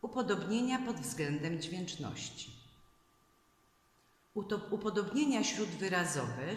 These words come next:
czyli w środku wyrazu, postępowe. Zjawisko to występuje wtedy, gdy spółgłoska wpływa na dźwięczność tej, która po niej następuje.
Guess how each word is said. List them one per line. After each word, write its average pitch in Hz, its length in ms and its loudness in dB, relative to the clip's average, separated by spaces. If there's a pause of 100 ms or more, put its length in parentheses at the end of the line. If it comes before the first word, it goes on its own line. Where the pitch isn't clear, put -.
czyli 120 200 -6
w - 60 -6
środku 165 440 -4
wyrazu, 135 540 -2 (460)
postępowe. 220 720 -4 (920)
Zjawisko 302 460 0
to 277 140 0
występuje 220 580 2
wtedy, 139 680 -2
gdy 180 160 0
spółgłoska - 920 -2
wpływa 214 500 0
na 135 160 0
dźwięczność 143 1040 -2
tej, 147 540 -2 (260)
która 320 380 0
po 226 240 0
niej 185 240 2
następuje. 156 920 0